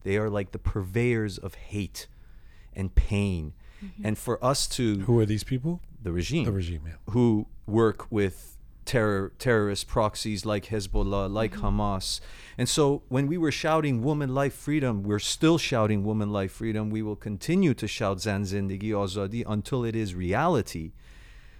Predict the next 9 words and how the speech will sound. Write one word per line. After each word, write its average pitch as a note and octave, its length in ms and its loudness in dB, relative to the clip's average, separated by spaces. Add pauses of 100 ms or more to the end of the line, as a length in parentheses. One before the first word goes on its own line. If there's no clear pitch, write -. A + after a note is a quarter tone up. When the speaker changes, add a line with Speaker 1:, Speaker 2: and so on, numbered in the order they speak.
(220)
Speaker 1:
The G#2 140 0 (560)
situation D3 840 2
is C3 360 4
that A2+ 200 0
it's - 200 -4
not D#3 200 2
just - 280 0
for C#3+ 200 0
Iranians. C3 800 0